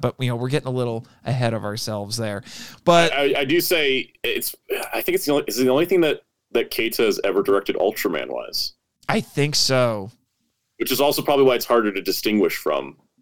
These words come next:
Speaker 2: like, his normal style, because there's nothing, there's no, like, template for, like, what does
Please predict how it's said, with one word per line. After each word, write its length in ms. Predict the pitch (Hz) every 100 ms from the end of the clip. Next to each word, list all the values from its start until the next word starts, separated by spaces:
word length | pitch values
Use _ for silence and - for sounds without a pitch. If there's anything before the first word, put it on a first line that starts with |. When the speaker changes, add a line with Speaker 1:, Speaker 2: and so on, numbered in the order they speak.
| _ _ -
Speaker 2:
like, 160 | 87
his 160 | - 92
normal 260 | 92 92 87
style, 400 | - 104 98 82
because 600 | 85 87 85 80 - - _ _ _ _ _
there's 160 | 98 110
nothing, 260 | - 120
there's 180 | 110 110
no, 100 | 113
like, 220 | 110 -
template 420 | - 113 110 87 -
for, 200 | 95 95
like, 200 | 90 -
what 220 | - 104
does 440 | 104 98 87 -